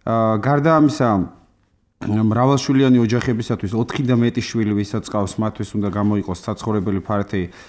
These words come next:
კერძო საკუთრებაში. ჩვენ ვაპირებთ აგრეთვე, რომ, ა, ეს ერთ-ერთი მნიშვნელოვანი საკითხი არის და ამაზე ჩვენ რგოლი უკვე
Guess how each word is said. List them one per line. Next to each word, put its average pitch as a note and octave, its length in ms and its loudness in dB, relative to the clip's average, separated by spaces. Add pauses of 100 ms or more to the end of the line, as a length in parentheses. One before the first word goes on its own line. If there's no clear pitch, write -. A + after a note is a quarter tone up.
(140)
კერძო A2+ 380 0
საკუთრებაში. A2+ 800 -2 (440)
ჩვენ E3 240 2
ვაპირებთ C#3 440 2
აგრეთვე, A2+ 480 -2
რომ, A2 300 2
ა, G2 260 -4
ეს G#2+ 160 -4
ერთ-ერთი A2 300 -4
მნიშვნელოვანი G#2+ 540 0
საკითხი G#2 400 -6
არის G#2 140 -4
და G#2 60 -2
ამაზე G2+ 240 -2
ჩვენ G#2+ 240 -4
რგოლი G2 360 -2
უკვე G2 300 -2